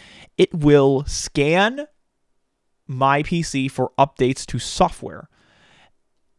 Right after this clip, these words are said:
That doesn't sound like a big deal, but it really creates a lot of hassle when I have to go through each application. And, you know, I open something up and I haven't used it in, like, three months, right? And then all of a sudden, "You have to update this software right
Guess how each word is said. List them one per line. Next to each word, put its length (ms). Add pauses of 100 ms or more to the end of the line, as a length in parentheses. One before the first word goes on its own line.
(140)
That 220
doesn't 280
sound 380
like 120
a 60
big 400
deal, 580 (360)
but 280
it 160
really 560
creates 440
a 60
lot 280
of 80
hassle 500
when 140
I 120
have 280
to 100
go 260
through 300
each 200
application. 760 (440)
And, 100
you 60
know, 80
I 80
open 300
something 220
up 120
and 80
I 40
haven't 240
used 220
it 40
in, 80
like, 160
three 260
months, 340
right? 240
And 200
then 80
all 100
of 60
a 20
sudden, 180 (260)
"You 220
have 160
to 80
update 580
this 180
software 580
right 280